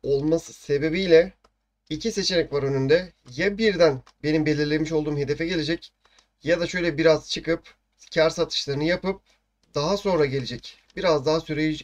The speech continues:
süreyi uzatacaktır. BitTorrent'in bu fiyatlara kadar gelişi sağlıklı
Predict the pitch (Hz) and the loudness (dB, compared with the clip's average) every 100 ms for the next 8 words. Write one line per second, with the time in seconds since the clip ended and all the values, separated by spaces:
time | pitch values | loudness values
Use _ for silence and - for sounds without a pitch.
0 | - _ 160 156 185 156 151 147 139 143 | -16 _ -4 -2 -2 -4 -4 -4 -2 -2
1 | - 113 - _ _ _ _ _ _ _ | -4 -14 -16 _ _ _ _ _ _ _
2 | _ _ _ _ _ _ - 208 220 202 | _ _ _ _ _ _ -8 0 4 4
3 | 147 135 170 147 175 190 170 - 147 147 | 4 0 -4 -6 -8 0 0 2 -2 0
4 | 135 131 117 156 160 160 165 - 131 139 | -2 -4 -2 -2 -2 -4 -8 -4 0 0
5 | 156 - 180 165 | -2 -6 -4 -4